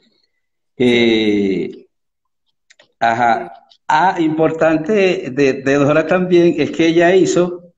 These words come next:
Speaker 1: me imagino que bajo la influencia de estos dos reporteros gráficos que mencioné, ella hizo, eh, fotorreportajes de la
Speaker 2: Mm.
Speaker 1: vida humilde de, urbana de París. O sea, le
Speaker 2: Ah.
Speaker 1: interesa, o sea,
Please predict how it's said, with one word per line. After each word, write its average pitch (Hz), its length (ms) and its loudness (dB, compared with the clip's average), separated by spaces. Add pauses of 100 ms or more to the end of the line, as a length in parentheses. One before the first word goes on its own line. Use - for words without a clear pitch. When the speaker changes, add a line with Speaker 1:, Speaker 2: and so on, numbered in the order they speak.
(180)
Speaker 1:
me 120 220 2
imagino 127 600 2
que 139 480 0
bajo 123 240 0
la 123 120 -2
influencia 120 640 -4
de 139 280 -2
estos 135 240 -4
dos 147 220 0 (380)
reporteros 120 640 -4
gráficos 143 400 -4
que 143 140 -2
mencioné, 151 640 0 (360)
ella 139 400 2
hizo, 165 460 -4
eh, 117 560 0
fotorreportajes 123 1040 -4 (600)
de 123 220 -2
la 117 180 0
Speaker 2:
Mm. 117 40 -4
Speaker 1:
vida 123 680 0
humilde 120 800 -4 (480)
de, 107 680 -4
urbana 107 600 -4 (100)
de 107 80 -12
París. 107 560 -4 (300)
O - 80 -20
sea, 123 180 0
le 127 80 0
Speaker 2:
Ah. 127 40 2
Speaker 1:
interesa, 123 600 -2
o - 60 -14
sea, - 220 -10